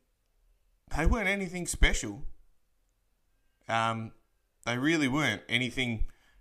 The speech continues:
They weren't world beaters, you know. I, I wouldn't be. They were good, but it took the individual brilliance of Chris Paul to really put us to bed in that last quarter. So, um, thirty, the, the other guys came out in, in quarter three, the second liners we've been calling them, the bench brigade,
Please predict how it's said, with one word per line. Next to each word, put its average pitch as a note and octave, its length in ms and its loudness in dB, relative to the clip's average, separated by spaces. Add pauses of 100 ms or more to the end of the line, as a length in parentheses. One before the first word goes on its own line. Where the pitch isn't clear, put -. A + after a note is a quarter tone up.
(880)
They A2+ 80 0
weren't D#3 300 0
world C#3+ 340 2
beaters, A2+ 340 2
you C3+ 60 0
know. C3 200 4
I, B2 320 4
I - 20 4
wouldn't B2+ 340 2
be. G2+ 240 -10 (540)
They A#2 100 2
were A2 100 0
good, D3+ 440 6 (1040)
but B2 160 2
it B2 140 -6
took F3 200 -2
the C3 140 0
individual C3+ 400 0
brilliance C3 380 4
of G#2 100 -12
Chris - 240 -4
Paul B2+ 340 12
to G2+ 60 -4
really A2+ 300 0
put - 200 12
us A2 100 -4
to - 100 -10
bed A2+ 200 2
in G#2+ 100 -4
that G2+ 140 -4
last G2+ 280 -4
quarter. A2 240 -6
So, C3 260 2 (320)
um, C#3 320 6 (120)
thirty, F#3 380 2 (120)
the, B2 120 -6 (280)
the C#3 180 2
other E3 160 4
guys D3 260 4
came C3+ 280 0
out C3 180 4
in, B2 180 0
in A#2+ 220 -4
quarter C3+ 320 2
three, B2 380 -2
the A2 100 -4
second C3+ 400 -2
liners B2 340 2
we've G#2+ 120 -2
been A2 160 -4
calling B2 320 -2
them, A#2 100 -4
the G2+ 60 -2
bench A#2 280 -2
brigade, A2+ 420 4